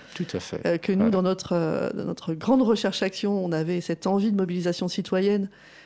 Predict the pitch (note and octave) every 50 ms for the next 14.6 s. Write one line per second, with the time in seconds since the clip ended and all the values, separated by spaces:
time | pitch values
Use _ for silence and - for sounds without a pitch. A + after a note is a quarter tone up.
0 | - _ - G3 G3+ G#3+ A3 A3 F#3+ F#3 - - F3+ E3+ E3+ - F#3 F#3 F3+ F#3
1 | F3+ F#3 G#3+ G#3+ G#3 - - F#3+ F#3 F#3 F#3+ E3+ - A3+ G#3+ G#3 G3+ F3+ D#3+ D#3
2 | D#3 D3+ D#3+ - - - F3 E3 - F#3 E3+ - F#3+ F3 - - G3 F#3 F3 E3
3 | D#3+ - - - - B3 A3+ - A3 A3 G#3 G3 - - - - - - - -
4 | - - - - _ - - F#3+ F3+ E3+ D#3+ - F3 D#3+ E3 D#3+ D#3+ D#3+ - -
5 | A#3 A3+ G3 G3 G3 G3+ G3 G#3 G3+ - F#3+ F3 - - E3+ D#3 D#3 D#3+ - -
6 | E3 - - - E3+ D#3 F#3+ F3+ F3+ - - G3+ G3 G3 - - F3+ G3 A3+ C4
7 | B3 - - - - - - - - - - - - _ - E3+ E3 D#3+ D#3 D3+
8 | D3+ C#3+ C#3+ C#3+ - - - - - - C3 - - A3 G3+ G3 A3+ A3 - -
9 | - G#3+ G3 - G#3 E3+ D#3 F3 F3 F3 F3+ - - G#3+ G3 F3+ F#3+ E3+ G3 G#3
10 | G#3+ G3+ G#3 - - F3 E3+ D#3+ D#3 D3+ D3 D3 - - - F3 F3+ G3 F#3 G#3
11 | F3+ - - G3 F3 F#3 F#3+ - - G#3+ G#3+ G#3 G3 - - - - G3+ G3+ G3+
12 | - - A3+ G#3+ G3+ - A3+ - - E3+ D#3+ D#3+ E3+ E3 D#3 - F#3+ E3+ - F3+
13 | - - F#3 F3+ F#3 E3+ D#3+ - D#3 D3+ D#3 E3 E3 D3+ F3 E3+ E3+ - G3+ F#3
14 | G3+ G3 A3 A#3 G3+ E3 D#3 - - - - -